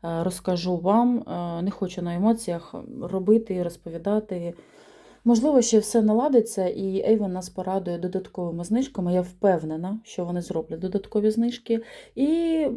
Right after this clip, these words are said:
жовтень буде для нас, е, гарним місяцем замовлень. Тож, поїхали. Е, коробочок давай сюди.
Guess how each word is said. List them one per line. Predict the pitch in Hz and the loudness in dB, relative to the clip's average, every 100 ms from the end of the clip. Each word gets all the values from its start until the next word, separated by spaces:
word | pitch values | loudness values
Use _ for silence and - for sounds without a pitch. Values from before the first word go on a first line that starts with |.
| - - - | -8 -10 -2
жовтень | 208 254 269 | 0 2 2
буде | 247 226 196 | 2 0 -2
для | 175 180 | -6 -6
нас, | 185 185 - - | -6 -8 -10 -10
е, | 175 170 170 - | -8 -6 -8 -8
гарним | 175 190 208 190 175 175 | -2 0 2 0 -4 -6
місяцем | 175 180 180 175 - 175 - | -6 -4 -6 -8 -8 -10 -10
замовлень. | 165 165 196 185 151 139 131 - - - | -10 -2 0 2 0 0 -2 -6 -16 -4
Тож, | - 277 277 | 2 4 2
поїхали. | - _ 240 269 226 240 - 180 160 143 - - - - - - | -4 _ 2 4 6 4 2 0 0 -2 -8 -18 -16 -14 -12 2
Е, | 226 226 226 220 220 214 202 - - - - _ | 6 6 6 6 6 4 0 -12 -12 -14 -18 _
коробочок | - 247 240 208 196 196 190 | 2 6 8 6 4 2 -2
давай | 202 190 170 | 0 0 -2
сюди. | - 233 226 320 | -4 -4 -2 -4